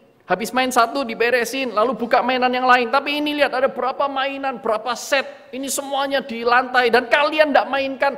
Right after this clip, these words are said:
nonton T V. Ayo sekarang, beresin. Sambil saya melangkah, saya nginjek Lego yang kecil itu, saudara. Dengan kaki saya tanpa sandal, ya.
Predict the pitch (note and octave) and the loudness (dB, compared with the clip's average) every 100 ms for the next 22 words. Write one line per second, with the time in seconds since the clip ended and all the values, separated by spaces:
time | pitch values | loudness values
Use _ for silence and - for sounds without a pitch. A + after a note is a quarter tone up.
0 | - - D4 C#4+ C#4 C#4 C4+ A3+ A3+ - | -6 0 2 4 2 0 -4 -6 -8 -2
1 | - D#4+ C4 D#4 D4 - - D#4 D#4 D4+ | 4 4 4 2 2 -2 2 4 4 0
2 | D4+ G3+ - - _ D#3 D#3 D#3 E3 E3 | -4 -10 -16 -20 _ -14 -14 -14 -12 -12
3 | D#3+ D#3+ F3+ F3+ _ _ _ A#3 B3 A3+ | -12 -10 -12 -14 _ _ _ -18 -14 -12
4 | E3 - - A3+ A3+ A3+ - D3+ F3 E3+ | -12 -14 -10 -10 -10 -12 -12 -10 -10 -12
5 | G3+ - A#4 E4 C3+ - - G2 _ _ | -18 -12 -8 -8 -10 -20 -20 -20 _ _
6 | _ _ _ _ _ _ _ _ C3 B2+ | _ _ _ _ _ _ _ _ -14 -12
7 | B2+ B2+ D3 - D3 - C#3 C3+ C#3+ C#3 | -12 -12 -18 -18 -20 -18 -16 -16 -16 -14
8 | C3+ C3 C3 C3 A#2+ G#2 G2+ G2+ | -14 -12 -16 -16 -18 -18 -18 -20